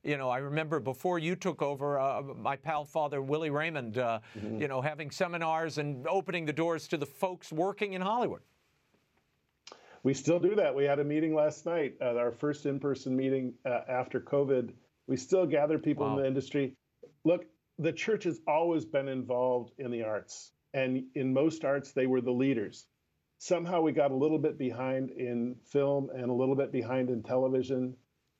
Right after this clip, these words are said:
Speaker 2: uh, but it's so important for the s-, the church to be there. It's so important that E W T N is on the, is in the, uh, cable select, uh, cable networks that we can select from. It's important that we're seen and that we're part of the discussion of what gets created for culture.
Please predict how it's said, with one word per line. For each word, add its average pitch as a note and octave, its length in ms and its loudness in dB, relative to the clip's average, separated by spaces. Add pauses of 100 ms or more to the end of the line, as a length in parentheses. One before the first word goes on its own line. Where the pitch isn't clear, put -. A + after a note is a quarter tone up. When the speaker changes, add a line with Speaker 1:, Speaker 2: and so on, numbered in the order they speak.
(120)
Speaker 2:
uh, B2+ 280 0 (100)
but C#3+ 260 2
it's D#3+ 220 0
so F#3+ 260 2
important D3+ 460 0
for C#3 100 -2
the C3 80 0
s-, - 180 -8 (100)
the B2+ 160 -2
church D3+ 440 -2
to C3+ 120 -2
be B2+ 260 2
there. A2 240 2
It's A#2 160 -6
so D3+ 100 2
important D3 460 0
that B2+ 160 0
E D3 80 4
W C#3+ 340 4
T C#3 240 0
N B2+ 140 2
is A#2 160 -2
on A#2+ 220 0
the, A#2+ 180 -2
is B2+ 220 -2
in B2 260 2
the, A#2 160 0 (440)
uh, A#2 160 2 (440)
cable C#3+ 300 2
select, A#2+ 500 -2
uh, B2+ 160 -2
cable C#3+ 320 0
networks A#2 340 -2
that A2+ 100 -4
we A#2 80 0
can A#2 200 -2
select A#2 320 0
from. A#2 180 -2
It's A#2 160 -4
important C#3 640 0 (360)
that B2+ 140 4
we're C3+ 200 2
seen D#3+ 460 2
and C3 120 4
that B2+ 80 2
we're B2+ 140 0
part D3 480 2
of C3 100 0
the B2 80 2
discussion C3+ 560 0
of A#2 80 0
what B2+ 180 2
gets - 200 -2
created A#2+ 400 0
for G#2+ 100 -8
culture. B2 480 -2